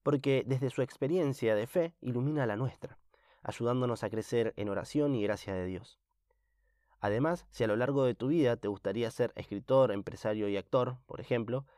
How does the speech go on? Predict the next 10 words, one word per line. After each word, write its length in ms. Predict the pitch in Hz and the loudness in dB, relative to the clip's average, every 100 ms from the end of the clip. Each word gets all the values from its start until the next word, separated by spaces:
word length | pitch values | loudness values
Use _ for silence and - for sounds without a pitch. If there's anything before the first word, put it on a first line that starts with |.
| _ _ _ - | _ _ _ 0
vas 240 | 180 - | 0 0
a 60 | 147 | -2
necesitar 600 | 110 107 104 123 117 - | -2 -6 -2 2 2 0
al 140 | 98 | -2
menos 380 | 110 175 185 - | 0 -2 -4 -4
un 140 | 143 151 | -2 0
mentor 280 | 123 123 | 0 -2
por 140 | 123 104 | -2 -2
cada 220 | 101 98 | -2 -2
categoría. 500 | 95 - 87 85 | -4 -6 -8 -8